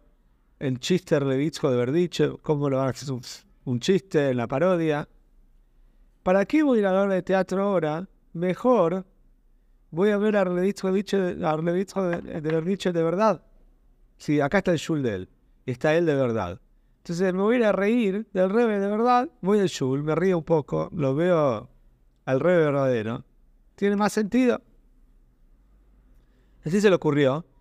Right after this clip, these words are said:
Dijo, "La obra de teatro quizás puedo ir después", porque los horarios le daban, la obra de teatro era más tarde, eh, y el, y el cabo de las llaves era más temprano. Y dijo, "Voy a ir después".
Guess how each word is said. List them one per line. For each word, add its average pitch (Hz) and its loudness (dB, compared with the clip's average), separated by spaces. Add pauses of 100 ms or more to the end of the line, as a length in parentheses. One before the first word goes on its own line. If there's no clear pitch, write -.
(220)
Dijo, 220 -2
"La 226 4
obra 254 4
de 214 2
teatro 233 0
quizás 190 -2
puedo 214 0
ir 202 -2
después", 202 0
porque 151 -4
los 143 -4
horarios 175 0
le 160 0
daban, 147 0
la 127 -2
obra 147 0
de 139 -2
teatro 147 -2
era 135 -2
más 143 -6
tarde, 175 0 (1120)
eh, 120 0 (220)
y 127 -2
el, 127 2
y 123 -4
el 117 0
cabo 127 2
de 131 2
las 120 -4
llaves 147 0
era 131 -4
más 131 -6
temprano. 190 2 (140)
Y 226 -6
dijo, 302 -4
"Voy 302 -2
a 247 2
ir 233 2
después". 151 -4